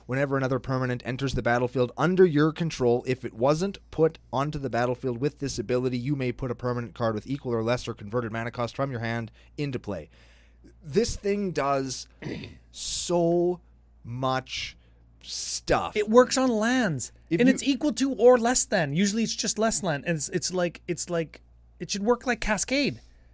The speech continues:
Speaker 1: So if you had a mitt full of land, you could go, like, land, get another land, land, get another land, land, get another land. If you're playing Omnath, you can go land, get a creature, land. Like, it's,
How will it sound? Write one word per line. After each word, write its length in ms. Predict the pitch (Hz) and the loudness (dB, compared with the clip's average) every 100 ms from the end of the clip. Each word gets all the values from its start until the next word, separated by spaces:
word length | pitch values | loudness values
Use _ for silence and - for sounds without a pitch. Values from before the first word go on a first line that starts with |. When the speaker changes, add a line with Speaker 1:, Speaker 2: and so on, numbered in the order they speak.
| - - - | -20 -18 -6
Speaker 1:
So 180 | 226 | 2
if 140 | 208 180 | 4 4
you 100 | 226 | 2
had 120 | 226 | 2
a 40 | |
mitt 280 | 156 143 - | 2 0 -4
full 220 | - 175 | -4 0
of 100 | 139 | 0
land, 360 | 117 131 123 110 | 0 -4 -4 -6
you 60 | 107 | -8
could 120 | 117 | -6
go, 80 | 110 | -6
like, 140 | 107 | -4
land, 600 | 110 113 110 107 104 104 - | -4 -4 -4 -6 -10 -14 -10
get 140 | 117 | -6
another 200 | 110 104 | -4 -6
land, 400 | 98 95 98 98 | -6 -6 -8 -8
land, 280 | 104 104 104 | -8 -8 -8
get 80 | 98 | -10
another 180 | 98 95 | -8 -8
land, 300 | 92 90 92 | -8 -10 -6
land, 220 | 107 110 | -6 -6
get 100 | 110 | -8
another 180 | 104 98 | -8 -8
land. 220 | 95 92 | -8 -10
If 100 | 104 | -8
you're 80 | 143 | -8
playing 260 | 135 143 135 | -4 -4 -4
Omnath, 640 | 113 123 147 156 165 160 | -4 -4 0 0 0 -4
you 60 | 135 | -8
can 140 | 131 | -2
go 140 | 123 | 0
land, 600 | 117 113 127 127 127 135 - - - - | 0 0 -2 -2 -4 -6 -12 -20 -20 -6
get 160 | 127 | -4
a 40 | 117 | -4
creature, 600 | - 135 131 123 120 117 - | -4 -6 -4 -2 -2 -4 -12
land. 540 | - 113 107 107 110 113 - - | -8 -6 -4 -6 -8 -12 -16 -12
Like, 160 | 120 | -10
it's, 240 | 135 - | -10 -14